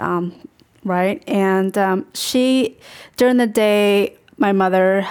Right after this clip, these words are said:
uh, worked in the rice mill, um, and while I was, again, like, you know, between, I came here when I was, finally we re-, we migrated to, um, America, just mom and I, and I had, like, no memories of, um, getting on the airplane.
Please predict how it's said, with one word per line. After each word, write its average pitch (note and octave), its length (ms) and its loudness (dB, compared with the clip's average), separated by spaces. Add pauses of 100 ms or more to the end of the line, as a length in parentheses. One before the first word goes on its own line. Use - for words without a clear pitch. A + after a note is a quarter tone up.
uh, F#3 100 -2
worked F#3 380 -2
in G#3 100 0
the F#3 80 2
rice F3 320 -2
mill, F3 380 -2 (160)
um, F#3 480 -6
and F#3 160 -2
while F3 240 0 (100)
I F3 160 -2
was, F3 340 -4 (140)
again, F3+ 340 -2
like, - 220 -10 (240)
you G#3+ 100 -2
know, - 140 -6 (180)
between, F3+ 500 -4
I G#3 60 -4
came G3 240 -2
here F3+ 120 0
when F3 100 -2
I E3+ 60 -2
was, F3+ 140 -4 (380)
finally A3+ 560 0
we G3+ 100 2
re-, G3 160 0 (140)
we G3+ 100 -2
migrated F3+ 520 -2
to, F3 240 -4 (100)
um, - 260 -6
America, F3+ 580 -4 (400)
just G#3+ 220 -4
mom G3 240 0
and F3 140 0
I, F3 500 -2
and F#3 420 0
I G#3+ 120 -2
had, A3 200 -4
like, F#3 220 -6
no F#3 180 0
memories F3+ 640 0
of, E3+ 200 -8
um, F#3 100 -4
getting G3+ 240 0
on F#3+ 120 0
the - 80 -4
airplane. C#4 480 -2